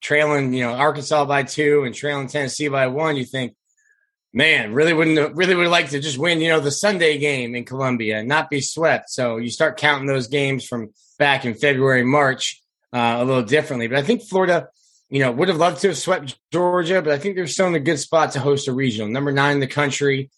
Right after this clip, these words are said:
Um, you have an opportunity at, at Arkansas playing, uh, you know, against the number one team in the country.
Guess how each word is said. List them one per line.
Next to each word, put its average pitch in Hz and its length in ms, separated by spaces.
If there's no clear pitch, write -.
Um, 113 380
you 123 60
have 127 100
an 131 60
opportunity 135 560
at, 127 100
at 127 320
Arkansas 127 520
playing, 120 520
uh, 101 260
you 113 140
know, 98 240
against 110 420
the 120 40
number 123 200
one 127 140
team 131 260
in 113 40
the 110 80
country. 131 540